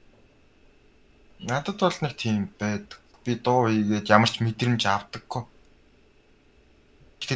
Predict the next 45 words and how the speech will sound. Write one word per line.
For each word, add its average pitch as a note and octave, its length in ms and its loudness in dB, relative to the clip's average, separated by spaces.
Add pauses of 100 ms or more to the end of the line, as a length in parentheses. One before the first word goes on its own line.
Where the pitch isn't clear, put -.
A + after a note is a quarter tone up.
зүгээр A2+ 240 0
гоё A2+ 240 6
л - 160 -4
байдаг. - 240 -12
Гэтэ A2+ 400 -2
тэрнээс A#2 320 0
биш - 280 -2 (400)
одоо G#2 220 -2
нэг A2 220 2
эмо G#2+ 320 4
дуу G2+ 160 -4
хийж F#2+ 240 -8
явах - 240 -6
таа G2+ 160 -6
ёо, G#2 400 -6
би G2+ 80 -8
ингээд F#2+ 400 -8
ингэчлээ, - 560 -12
ингэчлээ. - 560 -8
Ерөөсөө A2+ 320 -2
тийм A#2 260 -4
мэдрэмж - 300 -8
надад - 320 -12
бол - 160 -14
байхгүй. - 420 -18
Би A#2 140 -4
зүгээр A2+ 300 -2 (360)
дуу A#2+ 220 6
хийх A2 400 -6
гоё, A#2+ 320 6 (180)
ямар A2 240 0
ч - 140 -2
дуу A2+ 100 0
хийсэн G2+ 240 -2
надад G2+ 380 -6
гоё, G2 200 0 (120)
тийм A2+ 240 -2
л A#2 160 -14
мэдрэмж F3+ 400 -8
байгаа. - 240 -18
Тэрнээс B2 480 -4
биш - 240 -4
нэг G2 80 -10
сэтгэл - 320 -10
засал. - 400 -8